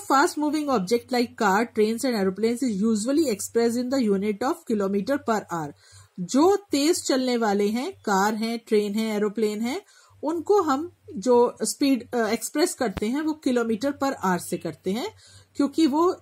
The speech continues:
कितने किलोमीटर गई कितने आवर्स में। और जब हम कोई छोटी चीज होती है, कोई आपकी साइकिल वगैरह है, तो वो आप उसको मीटर per second में भी कर सकते हैं। ठीक है,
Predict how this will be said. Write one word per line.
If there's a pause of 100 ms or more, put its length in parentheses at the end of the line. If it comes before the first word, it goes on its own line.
(140)
कितने
किलोमीटर
गई
कितने
आवर्स
में। (440)
और
जब
हम
कोई
छोटी (240)
चीज
होती
है, (320)
कोई
आपकी
साइकिल
वगैरह
है,
तो
वो
आप
उसको
मीटर (100)
per
second
में
भी
कर
सकते
हैं। (1500)
ठीक
है,